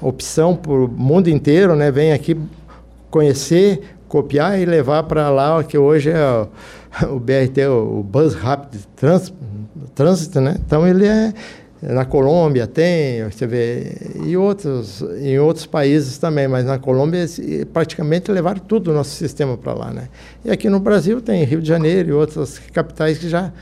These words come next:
fazem uso das canaletas exclusivas pro transporte passageiro, né?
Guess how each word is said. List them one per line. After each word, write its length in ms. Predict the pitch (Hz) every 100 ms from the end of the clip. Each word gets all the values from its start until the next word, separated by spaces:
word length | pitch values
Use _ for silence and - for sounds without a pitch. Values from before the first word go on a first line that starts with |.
| - -
fazem 340 | 160 165 160
uso 360 | 156 180 147 156
das 400 | 131 117 - -
canaletas 640 | - 143 135 147 151 135
exclusivas 640 | 123 - 131 127 151 156 156
pro 100 | 165
transporte 500 | 165 143 - 160 -
passageiro, 540 | 147 - 135 143 135
né? 160 | 131